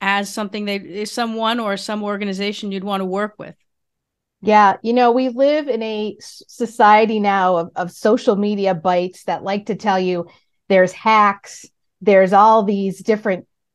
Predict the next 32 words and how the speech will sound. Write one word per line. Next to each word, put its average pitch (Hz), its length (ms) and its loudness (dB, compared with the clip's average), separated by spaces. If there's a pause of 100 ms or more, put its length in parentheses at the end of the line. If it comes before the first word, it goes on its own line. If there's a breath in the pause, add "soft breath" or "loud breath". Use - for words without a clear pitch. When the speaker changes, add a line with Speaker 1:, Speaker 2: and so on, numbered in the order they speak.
(420)
Speaker 2:
quick 339 300 0
ways 247 640 4
you 240 120 -2
can 233 260 -4
achieve 226 400 -6
to 220 120 -6
su-, 214 180 -2 (120)
success, 214 720 -2 (320)
not 285 320 2
with 370 160 0
corporate 254 320 0
support. 247 600 -4
They 208 340 0
want 294 240 0
to 262 60 0
see 269 240 -4
that 208 180 -2
you've 214 260 -6
done 226 220 0
the 214 80 -2
work 196 440 -2 (680)
and 202 480 -4
that 208 340 0
you 226 140 -2
really 339 240 -4
got 247 220 2
to 254 100 -6
know 233 200 0
them 175 260 -4
before 196 300 -6
you 214 180 -2
even 202 480 -4